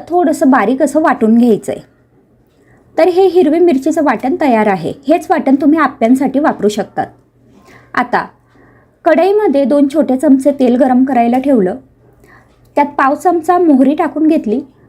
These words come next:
मोहरी तडतडल्यानंतर पाव चमचा जिरं टाकून घेतलं. आता जिरं मोहरी दोन्हीही छान तडतडले की यात थोडेसे शेंगदाणे टाकून घ्यायचे आणि आठ दहा काजू टाकून घेतले. हे सगळं चांगलं एकजीव करून घेतलंय.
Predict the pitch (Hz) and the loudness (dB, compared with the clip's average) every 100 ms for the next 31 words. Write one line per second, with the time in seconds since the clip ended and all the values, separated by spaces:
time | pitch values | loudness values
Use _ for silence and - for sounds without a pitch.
0 | _ _ 269 277 302 359 311 262 277 262 | _ _ 2 4 2 0 0 0 0 2
1 | 277 294 302 262 190 262 - _ _ _ | 2 4 2 2 -2 -6 -14 _ _ _
2 | 262 247 262 311 262 233 247 - 220 269 | -2 -2 0 -2 0 -2 -4 -2 0 2
3 | 269 247 190 180 226 220 - - _ _ | 2 0 -4 -2 -2 -2 -6 -10 _ _
4 | _ _ _ _ _ - - - 269 330 | _ _ _ _ _ -20 -10 -4 0 2
5 | 349 349 403 359 339 269 277 294 311 311 | 2 2 2 2 0 2 4 4 0 0
6 | 311 277 269 269 262 214 - - - 302 | -2 0 -2 0 0 0 -4 -8 -2 0
7 | 240 - _ 320 339 302 349 339 262 226 | 0 -4 _ -2 -2 -2 -2 2 2 2
8 | 220 302 311 269 294 311 220 202 262 - | 2 0 -2 0 2 2 2 -2 -6 -10
9 | _ _ _ - - - - - 247 294 | _ _ _ -20 -20 -20 -12 -2 0 2
10 | 269 - 285 302 - 247 208 220 214 202 | 0 0 -2 -2 -2 -2 -2 -4 -4 0
11 | 247 240 190 - - _ _ _ _ _ | 0 0 -2 -4 -10 _ _ _ _ _
12 | _ _ _ _ _ 339 359 427 269 254 | _ _ _ _ _ -2 0 0 0 0
13 | 277 269 262 359 262 - 269 247 196 226 | -2 -2 2 2 2 2 2 0 -2 0
14 | 233 - 151 | -2 -2 -8